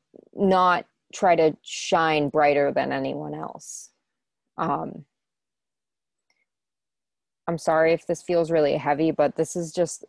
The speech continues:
as I was writing this, this is just what was coming to me. Um, I think that the whole progressive movement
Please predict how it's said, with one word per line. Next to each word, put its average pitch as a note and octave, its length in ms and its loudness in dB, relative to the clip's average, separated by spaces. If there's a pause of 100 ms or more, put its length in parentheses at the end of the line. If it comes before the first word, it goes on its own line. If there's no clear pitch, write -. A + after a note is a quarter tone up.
(120)
as E3+ 240 2
I F#3 80 6
was E3+ 240 4
writing D3 360 2
this, D3 200 -4
this D#3 240 -4
is C#3+ 160 -8
just D#3 240 -6
what D3+ 160 2
was C#3+ 180 0
coming C#3 380 -4
to - 120 -8
me. D#3 300 -4 (220)
Um, C#3 500 -6 (1800)
I E3+ 60 0
think E3+ 260 -4
that D#3 360 2 (680)
the D#3+ 220 0
whole C#3+ 600 2 (1200)
progressive D#3 540 -2
movement D3 680 -6